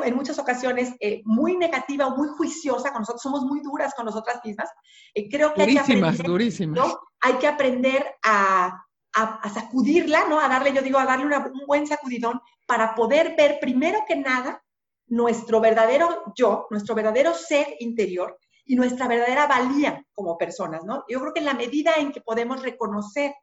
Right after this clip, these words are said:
Speaker 1: esa valía que tenemos como mujeres, ¿no? Y poder reconocer además a nuestras ancestras y a las mujeres que nos precedieron y que, eh, que nos dieron ta-, tanta, tanto, tanto camino andado, ¿no? Por supuesto, todas las que han luchado por los derechos humanos, pero nuestras madres, nuestras abuelas,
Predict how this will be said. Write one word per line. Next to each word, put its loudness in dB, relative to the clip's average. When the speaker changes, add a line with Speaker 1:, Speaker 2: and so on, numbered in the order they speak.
Speaker 1:
esa 0
valía 0
que -4
tenemos -6
como -8
mujeres, -6
¿no? -2
Y -4
poder 4
reconocer -2
además -2
a -2
nuestras -6
ancestras -2
y 0
a -2
las -4
mujeres -4
que -6
nos -10
precedieron -2
y -8
que, -8
eh, -2
que 0
nos -4
dieron 2
ta-, 0
tanta, -2
tanto, 2
tanto 0
camino -2
andado, 2
¿no? -6
Por -6
supuesto, -8
todas 4
las -2
que -2
han -2
luchado 0
por -4
los -6
derechos -4
humanos, -4
pero -4
nuestras -4
madres, 0
nuestras -8
abuelas, 0